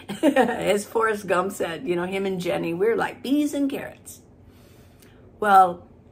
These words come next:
it was really cold, but I, I, I remember saying to her that this is probably really good for me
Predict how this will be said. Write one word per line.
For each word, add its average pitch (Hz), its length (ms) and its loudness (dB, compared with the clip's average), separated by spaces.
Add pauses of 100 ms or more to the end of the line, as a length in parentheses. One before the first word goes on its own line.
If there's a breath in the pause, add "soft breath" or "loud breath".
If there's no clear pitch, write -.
(140)
it 190 100 0
was 180 200 -2
really 240 220 0
cold, - 420 -2
but 196 140 -2
I, 185 320 0
I, 185 320 -2
I 190 80 -2
remember 240 320 0
saying 226 340 -4
to 233 140 -2
her 202 140 0
that 190 260 -4 (580 loud breath)
this 480 200 0
is - 100 -10
probably 214 360 -2
really 185 220 -4
good 202 300 -6
for 220 240 -6
me - 400 -10